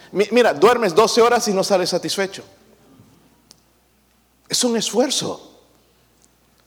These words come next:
¿Sabe cómo comienzan las caídas, hermanos? Cuando dejamos nuestro altar con Dios.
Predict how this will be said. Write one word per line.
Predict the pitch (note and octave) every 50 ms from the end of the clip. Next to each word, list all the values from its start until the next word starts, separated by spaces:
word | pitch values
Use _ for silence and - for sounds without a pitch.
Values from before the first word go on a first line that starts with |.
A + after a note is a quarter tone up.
| _ _ - -
¿Sabe | - - G#3+ G3+ A3+ A#3 A3+ -
cómo | - G3+ G#3 A3 A3+ A#3 A#3 A#3
comienzan | - F#3 D#3 D#3+ E3+ F#3 F3+ - G#3+ G3+
las | F#3+ F#3 -
caídas, | - - D3+ D#3+ E3 F3+ F#3 E3
hermanos? | F3 D#3 E3 F3 F3 -
Cuando | - F3 D#3 C#3 C3+
dejamos | C3 B2+ B2 - E3 E3 D#3+ E3 D#3+ D3+ C#3+ -
nuestro | D3 D3 C3 - - C#3+
altar | B2 A#2+ A#2 - C#3+ C#3+ D3 C#3+
con | - C#3 C3+ C3
Dios. | A#2+ C#3 D3+ C#3+ C3 - - - - - - - - - -